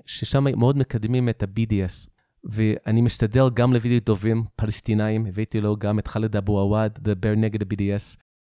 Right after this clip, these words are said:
um, הוא הזמין לאחרונה את מוחמד טיג'אני, חבר שלי, לבוא לאמריקה. אבל מה שמדהים ב-B D S,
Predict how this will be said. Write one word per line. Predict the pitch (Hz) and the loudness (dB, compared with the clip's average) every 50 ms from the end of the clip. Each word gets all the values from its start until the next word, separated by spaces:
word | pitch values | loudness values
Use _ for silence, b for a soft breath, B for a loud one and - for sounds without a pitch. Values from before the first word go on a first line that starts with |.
| _ _ _ _ _ _ - | _ _ _ _ _ _ -4
um, | 101 104 98 95 95 101 | -2 0 0 2 2 2
הוא | 98 104 | 2 0
הזמין | 101 104 110 117 117 113 | 0 2 2 2 2 0
לאחרונה | 104 - - 110 107 110 110 110 | 0 -2 -2 0 0 0 0 -2
את | - - - 107 101 101 - _ - | -4 -4 -4 -4 -4 -4 -4 _ -2
מוחמד | 101 104 113 117 113 110 107 107 - - _ _ _ _ _ - | 0 2 2 4 2 2 0 -2 -8 -16 _ _ _ _ _ -4
טיג'אני, | - 113 101 95 117 117 123 127 113 95 85 | -4 -4 0 0 2 2 2 2 2 0 -2
חבר | - - 110 101 104 120 127 | -4 -6 -4 -2 -2 -2 -2
שלי, | - - - 107 | -2 -4 -6 -4
לבוא | 104 98 104 113 | -4 -2 -2 0
לאמריקה. | 117 110 104 107 110 113 117 - - 110 104 107 - _ _ _ _ _ - | 0 2 2 2 0 0 -2 -4 -6 -6 -6 -8 -10 _ _ _ _ _ 0
אבל | 110 110 | 2 4
מה | 117 135 170 202 | 6 6 4 4
שמדהים | - - 226 208 185 151 127 120 113 113 123 139 151 139 110 101 95 90 | 2 0 -2 0 2 2 2 2 2 2 2 2 4 2 2 0 -2 -4
ב-B | 92 - - | -6 -2 0
D | 127 131 135 120 113 117 123 139 - | 0 0 2 2 2 2 0 -2 -4
S, | - - - | -6 -10 -14